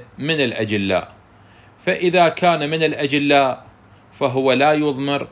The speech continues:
إلا عن الإمام سلام الله تعالى عليه، لأن الجليل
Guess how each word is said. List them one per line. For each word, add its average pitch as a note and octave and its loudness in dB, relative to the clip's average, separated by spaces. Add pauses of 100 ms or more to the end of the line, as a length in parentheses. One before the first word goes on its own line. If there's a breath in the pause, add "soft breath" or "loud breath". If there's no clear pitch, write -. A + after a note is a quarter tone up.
(260)
إلا E3 2
عن A2+ 0
الإمام A#2 -2 (100)
سلام A2+ -4
الله A#2 -2
تعالى G#2+ -2
عليه، C3+ 2 (360 loud breath)
لأن A#2+ -4
الجليل B2 -2